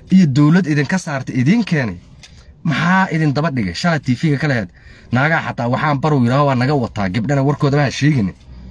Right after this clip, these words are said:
Dumarkuna ay meelaha ka lahayn, "Baa hallow naga daba sitaaye." Haddiiba lagaa xureehaayo,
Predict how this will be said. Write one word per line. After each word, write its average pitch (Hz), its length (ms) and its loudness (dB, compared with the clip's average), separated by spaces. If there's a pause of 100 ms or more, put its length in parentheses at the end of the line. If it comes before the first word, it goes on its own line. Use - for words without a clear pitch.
(580)
Dumarkuna 156 360 0
ay 135 120 0
meelaha 147 260 0
ka 165 120 -8
lahayn, 127 220 0
"Baa 123 180 0
hallow 151 200 0
naga 147 180 0
daba 175 160 0
sitaaye." 123 440 -6 (680)
Haddiiba 160 480 0
lagaa 156 340 0
xureehaayo, 156 540 -2